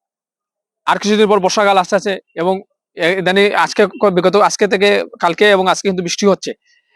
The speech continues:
কাজে এখন, এখন দাঁড়িয়ে আছে, এখনো কিন্তু বৃষ্টি কিন্তু শুরু হয় না, কিন্তু বৃষ্টির ফোঁটা ফোঁটা কিন্তু, এ, চ-, পড়তাছে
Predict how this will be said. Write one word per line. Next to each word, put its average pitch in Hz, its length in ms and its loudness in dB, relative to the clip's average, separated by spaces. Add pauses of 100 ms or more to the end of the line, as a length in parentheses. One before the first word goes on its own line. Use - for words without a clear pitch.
(240)
কাজে 180 180 0
এখন, 233 160 2
এখন 226 180 2
দাঁড়িয়ে 220 200 2
আছে, 220 100 -2
এখনো 220 160 -2
কিন্তু 226 180 -2
বৃষ্টি 190 260 -6
কিন্তু 214 160 -4
শুরু 196 200 -4
হয় 202 100 4
না, 190 80 0
কিন্তু 180 180 -2
বৃষ্টির 170 260 -4
ফোঁটা 185 200 0
ফোঁটা 196 220 4
কিন্তু, 175 240 -4 (520)
এ, 170 160 0
চ-, 165 120 -10 (440)
পড়তাছে 175 400 2